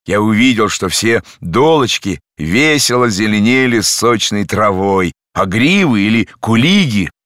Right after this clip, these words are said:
дикого персика, которые тянулись по скатам крутых холмов, были осыпаны розовыми цветочками, издававшими сильный ароматический запах.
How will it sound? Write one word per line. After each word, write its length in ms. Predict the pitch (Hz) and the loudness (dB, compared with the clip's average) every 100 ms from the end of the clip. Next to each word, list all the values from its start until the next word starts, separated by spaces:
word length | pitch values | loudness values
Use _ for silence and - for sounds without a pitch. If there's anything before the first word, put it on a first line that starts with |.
| - | -12
дикого 540 | 85 110 147 - 101 | -6 0 0 0 -2
персика, 640 | 90 156 190 - 104 87 78 _ | 0 0 0 0 -4 -8 -12 _
которые 380 | - 92 110 110 | -10 -2 0 0
тянулись 480 | - 139 139 107 95 | 0 2 2 2 -2
по 160 | - 113 | -2 -2
скатам 500 | - 123 113 101 - | 0 -2 0 -2 -2
крутых 400 | 110 117 107 - | -2 -2 -2 0
холмов, 540 | 107 113 117 95 - _ - | 0 2 2 -2 -6 _ -4
были 260 | 131 135 | 0 2
осыпаны 640 | 113 104 160 156 127 113 92 _ - | 2 0 0 0 0 0 -2 _ -8
розовыми 800 | 85 95 156 143 139 135 127 117 | -4 2 2 2 2 2 2 0
цветочками, 960 | - 113 107 117 110 - - 90 78 - - - | -2 -4 -2 0 0 0 -6 -8 -10 -14 -20 -10
издававшими 760 | 82 71 90 101 131 - 107 95 | -6 -4 -2 0 0 -2 -2 -2
сильный 800 | - - - 143 - - 113 104 | -2 -2 -2 -2 -4 -2 0 0
ароматический 760 | 98 107 113 139 151 143 - 139 | 0 0 -2 -4 -6 -6 -4 -4
запах. 640 | 120 143 113 - - - | 0 0 0 -4 -6 -6